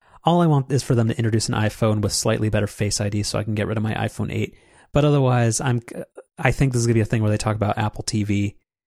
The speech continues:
Plus and a whole bunch of stuff I don't care about and pat themselves on the back for just trying to get more money out of people.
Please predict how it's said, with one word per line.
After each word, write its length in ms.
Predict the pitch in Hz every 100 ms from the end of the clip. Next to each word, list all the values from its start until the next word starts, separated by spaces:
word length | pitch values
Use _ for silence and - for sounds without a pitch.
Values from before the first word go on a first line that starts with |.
| _
Plus 560 | - 117 104 - - - -
and 300 | 117 104 104
a 40 |
whole 80 | 110
bunch 140 | 104
of 60 | -
stuff 200 | 101 98
I 60 |
don't 140 | 104 -
care 160 | 104
about 320 | 101 98 104 - _ _
and 160 | 107 -
pat 180 | 107
themselves 380 | 107 104 104 98
on 60 | 101
the 60 |
back 300 | 98 101 101
for 420 | - 104 101 101 - _ _ _ _ _
just 160 | 120
trying 140 | - 113
to 40 |
get 140 | 110 117
more 120 | 107
money 200 | 107 104
out 80 | 107
of 80 |
people. 360 | - 117 - -